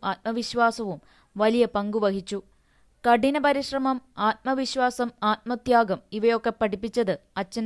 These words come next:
തന്നെയായിരുന്നു. ഒടുവിൽ രാജ്യത്തിന്റെ അഭിമാനമായ സേനയിലെ അംഗമായി മാറിയ മകളുടെ നേട്ടത്തിന് പിന്നിൽ വിയർപ്പു മുതൽ പ്രാർത്ഥന വരെ പങ്കിട്ട അച്ഛന്റെ സ്നേഹവും ധൈര്യവുമുണ്ട്.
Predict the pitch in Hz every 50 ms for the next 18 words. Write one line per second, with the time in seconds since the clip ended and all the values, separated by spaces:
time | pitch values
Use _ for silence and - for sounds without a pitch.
0 | 214 220 214 196 185 180 180 185 185 185 196 190 196 190 190 _ _ _ _ _
1 | _ _ _ _ _ - 196 202 196 214 208 196 214 240 - _ _ _ _ _
2 | _ - 185 214 214 220 220 202 247 - - 254 240 240 - - - 208 202 170
3 | 214 220 226 240 247 247 254 254 247 247 247 247 240 240 - 226 220 220 220 226
4 | 226 233 226 226 - - 208 208 208 190 233 226 226 233 233 226 226 226 226 220
5 | 220 220 220 220 - - 202 202 202 185 214 220 226 226 233 220 202 202 202 202
6 | 202 220 208 - 233 233 226 226 240 220 190 170 170 208 - _ _ _ _ -
7 | - _ _ 226 214 247 269 277 277 277 277 - 294 285 277 247 269 262 - _
8 | - 233 226 226 233 226 220 - 254 247 262 254 262 254 254 247 - 240 233 233
9 | 226 233 220 - 233 - _ - 202 208 - - 240 233 226 220 226 - - 214
10 | 208 208 208 220 214 220 226 214 190 165 170 175 196 196 196 214 208 220 190 175
11 | 175 180 180 180 180 185